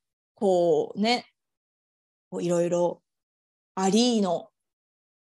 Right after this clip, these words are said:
で、今、やっとオファーが来るようになって、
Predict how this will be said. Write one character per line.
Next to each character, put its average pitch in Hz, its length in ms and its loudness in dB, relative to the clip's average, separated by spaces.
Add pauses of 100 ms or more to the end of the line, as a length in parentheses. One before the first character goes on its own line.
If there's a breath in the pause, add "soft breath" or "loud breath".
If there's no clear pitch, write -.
(460)
で、 277 520 0
今、 170 460 -6 (460)
や 185 120 -4
っ - 100 -14
と - 180 2
オ 185 100 4
フ 185 120 -2
ァ 175 100 2
ー - 20 2
が 170 280 0
来 190 160 0
る 190 120 4
よ 214 160 6
う 214 80 4
に 202 80 2
な 196 120 -2
っ 202 40 -10 (120)
て、 247 400 4